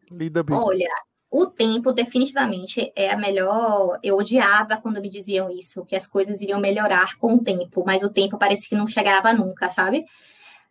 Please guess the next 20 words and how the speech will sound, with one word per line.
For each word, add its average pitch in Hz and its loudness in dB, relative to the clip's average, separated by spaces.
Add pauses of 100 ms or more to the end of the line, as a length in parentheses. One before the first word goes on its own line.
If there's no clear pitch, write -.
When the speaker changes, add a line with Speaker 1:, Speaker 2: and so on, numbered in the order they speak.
(120)
Speaker 2:
Mas 294 6
é - 6
fato. 196 2 (200)
É... 185 2 (360)
e, 269 2
e 254 2
tem 254 6
uma 339 -2
coisa, 196 4
assim, 196 -4
eu 226 2
não 262 4
perdi 247 2
pessoas 233 0
com 247 2
quem 233 0
eu 240 2
tinha 240 -2
problemas, 202 0 (180)
sabe? 196 -2